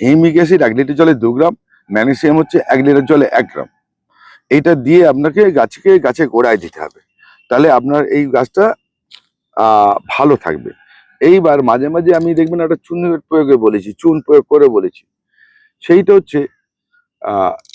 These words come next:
আবার, আবার একটা গাছ দেখাচ্ছি। এই গাছটার আবার সমস্যা অন্যরকম।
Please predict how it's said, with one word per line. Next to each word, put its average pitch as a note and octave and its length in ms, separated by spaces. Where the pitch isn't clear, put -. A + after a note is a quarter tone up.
আবার, G2+ 240
আবার F#3 240
একটা E3 180
গাছ C3+ 220
দেখাচ্ছি। A2+ 340
এই B2 100
গাছটার B2 320
আবার B2+ 180
সমস্যা G#2 400
অন্যরকম। - 440